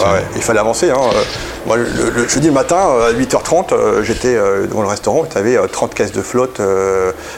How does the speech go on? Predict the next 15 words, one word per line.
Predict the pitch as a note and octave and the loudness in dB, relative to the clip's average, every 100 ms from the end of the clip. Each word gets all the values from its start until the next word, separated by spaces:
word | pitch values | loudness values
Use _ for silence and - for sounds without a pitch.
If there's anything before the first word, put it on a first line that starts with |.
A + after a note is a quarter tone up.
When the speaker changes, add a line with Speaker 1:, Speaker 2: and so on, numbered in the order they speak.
| - | -6
Speaker 1:
de | G2 | -4
vin, | G2+ G#2+ | -2 -2
tout | - | -4
ça, | - C3+ | -2 -2
à | |
descendre | A2 G2+ A#2 G#2+ F#2+ | 0 -2 -2 -2 -4
tout | G2 G#2+ | -8 -6
en | G#2 | -2
bas | G#2 | 0
de | |
la | G2+ | -2
cave | G#2 A2 | -2 -2
et | G2+ | -2
tout. | F2 | -2
Speaker 2:
Ouais. | E2+ | -4